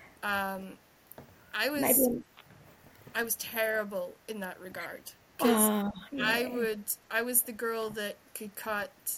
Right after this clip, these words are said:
Speaker 1: you know, I could do a promo, as they call it in wrestling, or a, or a speech in re-, you know,
Speaker 2: Mm-hmm.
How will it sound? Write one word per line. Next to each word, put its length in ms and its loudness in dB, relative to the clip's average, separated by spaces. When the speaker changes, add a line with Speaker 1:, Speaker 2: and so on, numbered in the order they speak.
Speaker 1:
you 100 -4
know, 160 -6
I 100 -8
could 180 -10
do 140 0
a 40 0
promo, 640 -6
as 140 0
they 100 -8
call 280 -6
it 100 -6
in 80 -12
wrestling, 460 -6
or 140 -8
a, 60 -10
or 100 -6
a 40 -8
speech 500 0
in 120 -4
re-, 220 -2
you 100 -4
know, 160 -2
Speaker 2:
Mm-hmm. 300 -4